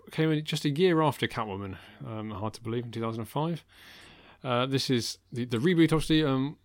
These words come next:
and, and this is your, your textbook gritty reboot. So, uh, th-, hoping we'd all forgotten about Batman and Robin, which is only eight years beforehand, which feels longer.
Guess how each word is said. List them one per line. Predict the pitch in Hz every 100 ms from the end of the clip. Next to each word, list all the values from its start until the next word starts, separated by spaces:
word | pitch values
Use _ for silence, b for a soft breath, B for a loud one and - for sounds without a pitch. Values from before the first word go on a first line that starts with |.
| -
and, | 127 127
and | 123 117 107
this | 151 135
is | 120 - b b -
your, | 120
your | 131 110 - _ _ - -
textbook | 160 - 127 117
gritty | 135 123 113
reboot. | 113 110 110 120
So, | - 110 107
uh, | 98 B B B B -
th-, | 151 - 135
hoping | 143 127
we'd | 120
all | 127
forgotten | 113 123 113 - 110
about | 110 113
Batman | 110 120 110
and | 107
Robin, | 110
which | 131
is | 139
only | 233 196
eight | 185 151
years | 160 147
beforehand, | - - 143 92 95 - -
which | 143 -
feels | 147 120
longer. | 120 104